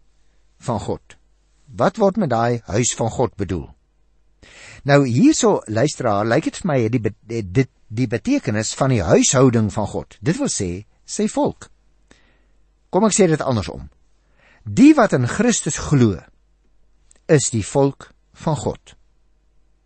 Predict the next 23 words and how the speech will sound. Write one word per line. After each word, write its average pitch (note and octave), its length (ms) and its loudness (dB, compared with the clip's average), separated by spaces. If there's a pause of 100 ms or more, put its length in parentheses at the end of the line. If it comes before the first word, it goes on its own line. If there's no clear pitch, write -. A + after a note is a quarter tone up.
(260)
Hulle C#3 320 2
is A2 220 -6
almal F#3+ 320 -2 (100)
as B2+ 160 -6
individue F#2 680 -4 (600)
deel A#2 520 4
van G2+ 240 -6
God - 220 -8
se - 80 -8
volk. - 400 -8 (960)
Maar C#3 320 6
hulle D4 260 4
kan A3+ 300 -2 (100)
alleen B2 760 2 (100)
in A#2 160 -2
hierdie G#3+ 380 4
voorreg E3+ 420 2
deel, C#3+ 400 4
dis D3+ 160 0
nou C#3+ 140 -2
jy B2 160 2
en B2+ 100 -6
ek, - 320 -8